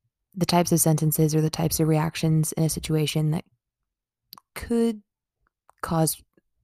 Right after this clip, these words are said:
you to raise a red flag in the future. And I am familiar with some of these statements, <laughs> unfortunately.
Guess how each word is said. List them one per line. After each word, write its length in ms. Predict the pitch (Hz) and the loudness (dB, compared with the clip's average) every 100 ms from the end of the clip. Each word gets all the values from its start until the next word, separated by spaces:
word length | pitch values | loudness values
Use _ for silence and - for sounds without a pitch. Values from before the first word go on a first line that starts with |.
| _ _ | _ _
you 180 | 165 160 | 0 2
to 120 | 156 | 2
raise 320 | 151 160 175 - | 2 0 0 -2
a 60 | |
red 140 | - 180 | -6 -6
flag 240 | - - | -6 -6
in 80 | 190 | -8
the 60 | |
future. 380 | 175 - - - - _ - - - - - _ _ _ _ _ - | -10 -10 -8 -10 -12 _ -16 -14 -14 -20 -20 _ _ _ _ _ -2
And 120 | 160 | 0
I 120 | 160 | 0
am 320 | 165 165 196 _ - | 0 0 -4 _ -2
familiar 480 | 170 160 170 185 190 | 2 4 2 -4 -4
with 120 | 170 | -6
some 160 | - 180 | -4 -4
of 60 | |
these 140 | 180 - | -4 -6
statements, 500 | 196 180 - - - - - | -6 -8 -8 -8 -8 -12 -14
<laughs> 260 | - _ - | -16 _ -8
unfortunately. 680 | 165 - - - - 55 | -6 -6 -8 -10 -10 -12